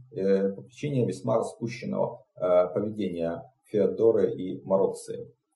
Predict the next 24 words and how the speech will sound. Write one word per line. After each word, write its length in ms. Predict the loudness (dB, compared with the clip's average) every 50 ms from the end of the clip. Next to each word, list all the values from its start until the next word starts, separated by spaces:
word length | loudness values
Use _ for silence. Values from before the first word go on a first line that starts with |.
| -16 _
Это 220 | 0 0 2 2 0
семейство 380 | -2 0 0 0 0 0 0
удерживало 640 | 0 0 2 2 2 2 0 -2 -2 0 0 -2 -2
власть, 500 | 0 2 2 2 2 2 -2 -8 -14 -16
э, 380 | -12 -6 -2 0 2 2 2 0
и 20 |
назначало 680 | -2 -2 -2 -2 -4 -4 -2 0 0 2 2 2 2 2
пап 320 | 0 0 0 0 -4 -6
по 80 | -6 -6
своему 380 | -2 0 0 0 0 0 -2
усмотрению. 840 | -4 -4 -4 -6 -6 -6 -6 -4 -4 -4 -4 -4 -6 -8 -8 -8 -10 -14 -20 _ _ _ _ _ _ _ _ _ -20 -20 _ 0
Так, 300 | 2 2 2 2 0 -2
в 220 | 2 2 2 2
девятьсот 400 | 2 -2 -4 -4 -4 -6 -6 -6
пятьдесят 500 | -8 -8 -8 -6 -4 -2 -2 -2 -4 -4
пятом, 400 | -2 0 0 0 0 -2 -4 -6
девятьсот 320 | -6 -8 -8 -8 -10 -12 -10
шестьдесят 340 | -10 -8 -6 -6 -8 -6
третьем 340 | -6 -8 -8 -8 -8 -8 -4
годах 420 | -4 -2 -2 0 0 0 -2 -4 -6
понтификом 640 | -8 -8 -6 -6 -6 -6 -6 -6 -6 -6 -6 -6 -4
был 300 | -2 0 0 0 -2 -2
под 180 | -2 -2 -2
именем 460 | -2 -4 -4 -4 -4 -4 -6 -6 -10